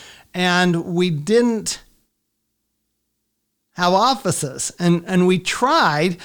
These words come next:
So, so the first thing we did was say, "Oh, we need an office on the East Coast. We need an office on the West Coast."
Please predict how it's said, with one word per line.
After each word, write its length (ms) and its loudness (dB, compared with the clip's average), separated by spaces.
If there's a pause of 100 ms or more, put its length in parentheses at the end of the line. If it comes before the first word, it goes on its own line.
(140)
So, 320 0
so 160 -2
the 80 0
first 300 2
thing 100 0
we 100 2
did 120 2
was 160 0
say, 100 -2
"Oh, 340 4
we 140 4
need 220 4
an 80 4
office 340 0
on 140 -2
the 160 -6
East 240 0
Coast. 340 2
We 120 2
need 100 4
an 80 2
office 240 -2
on 120 -2
the 60 -2
West 320 2
Coast." 380 0